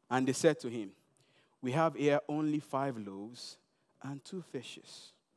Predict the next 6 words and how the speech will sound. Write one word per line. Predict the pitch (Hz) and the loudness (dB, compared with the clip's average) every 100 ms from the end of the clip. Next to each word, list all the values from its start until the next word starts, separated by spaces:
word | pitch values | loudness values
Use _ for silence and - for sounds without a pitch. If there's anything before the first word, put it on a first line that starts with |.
| _ _ _ _ _ _ _ _ - | _ _ _ _ _ _ _ _ -10
"What | 156 | -4
are | 156 | -2
you | 143 | -2
talking | 160 156 156 123 | -2 -2 -2 -6
about, | 98 85 - _ _ _ - - _ _ _ _ | -6 -12 -16 _ _ _ -20 -20 _ _ _ _
Jesus? | - 117 117 123 - | -14 -12 -10 -12 -14